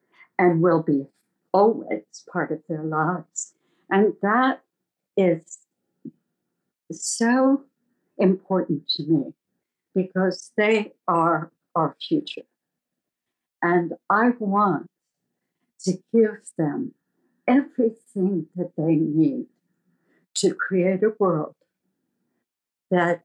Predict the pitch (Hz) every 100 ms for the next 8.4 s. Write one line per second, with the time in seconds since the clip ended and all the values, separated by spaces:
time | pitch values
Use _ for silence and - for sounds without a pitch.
0 | - 165 165 160 156 - - - _ _
1 | _ _ _ _ _ _ _ _ - _
2 | - 220 196 208 202 - _ _ _ -
3 | 208 214 240 262 208 180 - - - -
4 | 220 196 190 185 _ - 196 185 - 165
5 | 160 - _ _ _ _ _ _ _ _
6 | _ _ _ _ _ _ _ - 175 175
7 | 170 262 _ - - 160 - 220 214 -
8 | 233 233 - 254